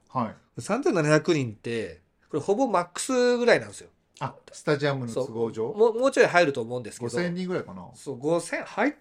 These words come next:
Speaker 2: たかな？待って、あれ。
Speaker 1: はい。
Speaker 2: なんだっけ？
Speaker 1: 里山？
Speaker 2: えー、里山の前、前。
Speaker 1: あ、前。
Speaker 2: 前の
Speaker 1: 笑顔。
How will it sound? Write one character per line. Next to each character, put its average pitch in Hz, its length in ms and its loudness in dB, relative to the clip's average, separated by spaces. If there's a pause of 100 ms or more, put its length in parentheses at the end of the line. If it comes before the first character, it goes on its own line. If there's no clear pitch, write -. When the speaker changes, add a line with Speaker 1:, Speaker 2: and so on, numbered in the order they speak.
Speaker 2:
た 233 120 4
か 131 120 -2
な？ 120 520 -6
待 123 140 -8
っ - 40 -18
て、 110 200 -10
あ 107 60 -10
れ。 110 120 -8
Speaker 1:
は 107 180 -8
い。 95 40 -20 (400)
Speaker 2:
な 175 100 -4
ん 202 60 -6
だ 139 60 -2
っ - 80 -10
け？ 98 120 -12
Speaker 1:
里 113 240 -12
山？ 110 240 -8
Speaker 2:
え 110 300 -6
ー、 - 40 -20
里 151 200 -4
山 160 240 4
の 156 100 0
前、 156 300 0
前。 147 360 -2 (420)
Speaker 1:
あ、 113 180 -8
前。 127 360 -6 (560)
Speaker 2:
前 156 320 0
の - 40 -4
Speaker 1:
笑 160 140 -2
顔。 113 380 0